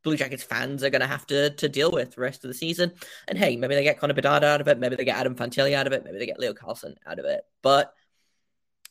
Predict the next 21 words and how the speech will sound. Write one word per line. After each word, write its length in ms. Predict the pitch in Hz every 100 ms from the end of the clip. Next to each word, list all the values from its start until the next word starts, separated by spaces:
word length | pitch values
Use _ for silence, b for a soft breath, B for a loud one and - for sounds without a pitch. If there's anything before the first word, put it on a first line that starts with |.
| _ _ _ _ -
if 120 | 170
I 160 | 147 156
am 460 | 190 170 151 139 - -
a 80 | 143
Blue 160 | 123
Jackets 260 | 117 110 -
fan, 240 | - 147 -
I 60 | 139
say 160 | 185
if 180 | 135 123
I'm 100 | 120
a 60 | 120
Blue 120 | 113
Jackets 300 | - 123 -
fan, 240 | - 95 _ _ _
like 200 | 113 131
if, 140 | 123 -
like 120 | 120
I'm 140 | 113
not, 260 | 107 101 - - 175 - 135
um, 560 | 131 120 123 123 123